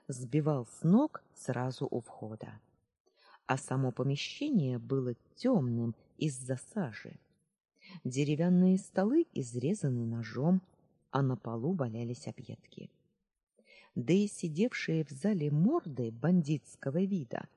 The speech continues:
не внушали доверия. Всё же у Агри, широкоплечей, с хриплым голосом хозяйки, повар был отменный.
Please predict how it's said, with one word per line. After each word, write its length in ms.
не 160
внушали 500
доверия. 640
Всё 360
же 300
у 140
Агри, 560
широкоплечей, 1300
с 60
хриплым 580
голосом 480
хозяйки, 800
повар 420
был 280
отменный. 760